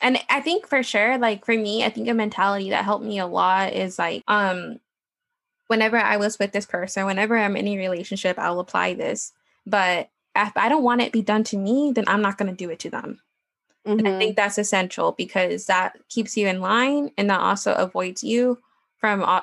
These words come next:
Speaker 1: that helps you, like, get out when you,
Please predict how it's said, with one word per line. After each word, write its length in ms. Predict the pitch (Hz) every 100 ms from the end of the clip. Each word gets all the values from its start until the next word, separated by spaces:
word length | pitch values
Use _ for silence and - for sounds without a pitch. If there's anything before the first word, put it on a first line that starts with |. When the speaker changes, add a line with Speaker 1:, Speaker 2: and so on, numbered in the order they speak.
| 196
Speaker 1:
that 220 | 208 -
helps 300 | 247 247 220
you, 460 | 214 262 294 302 _ _ _
like, 340 | 190 180 185 - _ _ _ _ 180
get 200 | 175 202
out 380 | 202 190 254 240 -
when 200 | 202 196
you, 140 | 202